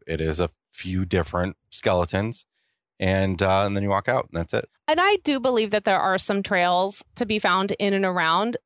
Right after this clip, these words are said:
Speaker 2: but again, they're not advertised in the sense that there's no map to be given to you to show what you can go do.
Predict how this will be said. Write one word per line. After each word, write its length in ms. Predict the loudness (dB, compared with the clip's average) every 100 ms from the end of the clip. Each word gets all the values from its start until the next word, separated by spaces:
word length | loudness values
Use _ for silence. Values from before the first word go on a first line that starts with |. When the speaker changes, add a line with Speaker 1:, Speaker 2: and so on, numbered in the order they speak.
| -2
Speaker 2:
but 140 | 0 2
again, 400 | 0 2 2 2
they're 240 | 2 2 2
not 600 | 2 2 4 4 2 -2 _ _
advertised 880 | 2 2 2 2 4 4 2 0 -2
in 100 | 0
the 120 | 0
sense 420 | 2 0 0 -6 0
that 220 | 0 2
there's 260 | 0 2 2
no 200 | 2 2
map 480 | 2 2 2 2 -2
to 220 | -2 -2
be 520 | 0 2 0 -2 -2
given 320 | 0 2 2 2
to 140 | 0
you 240 | 0 0
to 100 | 0
show 240 | 0 2 2
what 160 | 0
you 80 | -2
can 200 | -4 -2
go 160 | 0 -2 -6 -2
do. 480 | 2 4 2 0